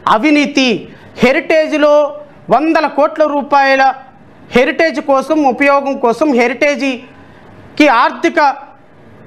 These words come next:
లాభాలు చేకూర్చే దానికోసం ఈరోజు లడ్డు మీద జరిగిందనే కుట్ర కోణం కూడా బయటకు రావాలి. వీళ్ళు ఏం చేశారు? నేను రాష్ట్ర ప్రజలకు ఇప్పుడు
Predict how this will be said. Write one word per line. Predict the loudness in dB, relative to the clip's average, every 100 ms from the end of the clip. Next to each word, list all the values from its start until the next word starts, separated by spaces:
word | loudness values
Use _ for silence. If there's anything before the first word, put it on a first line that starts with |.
| -20 -20 -20 -20 -20 -20 -20 -20 -2 2
లాభాలు | 2 2 0 0 -2 -2
చేకూర్చే | -2 -2 -4 0 0 0
దానికోసం | -2 -2 -4 -2 -2
ఈరోజు | 0 2 0 0
లడ్డు | 0 0 0 0
మీద | 2 2
జరిగిందనే | 0 0 -2 -2 -2 -2
కుట్ర | -2 -4 -2 -2
కోణం | 0 0 0
కూడా | -2 0
బయటకు | -2 -6 -10
రావాలి. | -12 -18 -20 -20 -20 -20 -20 -20 -20 -20 -20 -20 -16 -14 -14 -12 -4 2
వీళ్ళు | 2 2
ఏం | 0
చేశారు? | 0 0 0 -2 -8 -16 -20 -20 -20 -20 -20 0
నేను | 2 2
రాష్ట్ర | 0 -2
ప్రజలకు | -2 -2 -2 -2
ఇప్పుడు | 0 0 -2